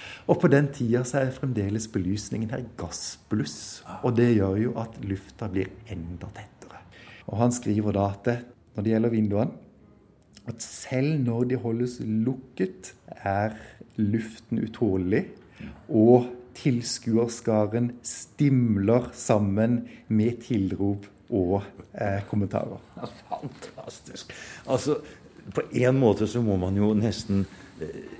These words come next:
Speaker 2: jeg har nesten litt glede seg over interessen for publikummet ute i gata her,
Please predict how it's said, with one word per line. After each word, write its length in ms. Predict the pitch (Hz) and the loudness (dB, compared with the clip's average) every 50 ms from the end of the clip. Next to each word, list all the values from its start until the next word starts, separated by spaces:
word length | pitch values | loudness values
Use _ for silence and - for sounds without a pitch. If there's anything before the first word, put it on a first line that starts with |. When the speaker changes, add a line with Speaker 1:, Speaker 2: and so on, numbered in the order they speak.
| - - - 92 | -18 -14 -8 -6
Speaker 2:
jeg 100 | 92 - | -4 0
har 140 | 104 113 107 | 0 0 0
nesten 720 | 92 90 92 90 85 87 92 110 117 107 107 101 107 101 | -2 -4 -6 -6 -6 -6 -4 0 0 0 2 2 2 0
litt 140 | 98 101 101 95 | 0 0 -2 0
glede 360 | 101 110 120 92 73 78 78 | 6 8 8 8 6 4 2
seg 100 | 80 95 | 2 4
over 260 | 95 90 87 101 101 | 4 4 4 4 2
interessen 800 | 104 101 90 - - 110 107 92 90 90 87 - - - 107 107 | 2 0 -2 -2 -2 -4 -4 -2 -2 -2 -4 -4 -6 -2 -2 -2
for 180 | 101 - 110 110 | 0 2 2 0
publikummet 840 | 110 110 - - 101 92 80 76 92 104 104 - 117 104 104 110 110 | 0 0 -4 0 0 0 0 2 0 0 0 2 2 2 2 2 0
ute 180 | - - - | -2 -2 -2
i 60 | 110 101 | -4 -2
gata 280 | 110 92 76 - 85 | -2 -4 -2 -2 -2
her, 180 | 82 92 92 | -2 -2 -4